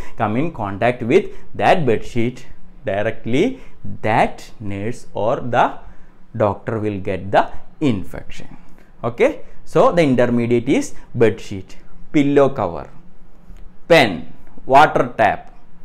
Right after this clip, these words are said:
the surgical dressings of the infectious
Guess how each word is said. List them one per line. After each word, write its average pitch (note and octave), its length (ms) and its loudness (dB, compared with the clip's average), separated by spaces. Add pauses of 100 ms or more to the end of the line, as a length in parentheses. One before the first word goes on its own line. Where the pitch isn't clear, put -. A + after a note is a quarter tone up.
(600)
the C#3 100 4
surgical C#3+ 580 4
dressings C3 540 0
of C#3 200 2
the A3 200 4 (200)
infectious A#2+ 760 -2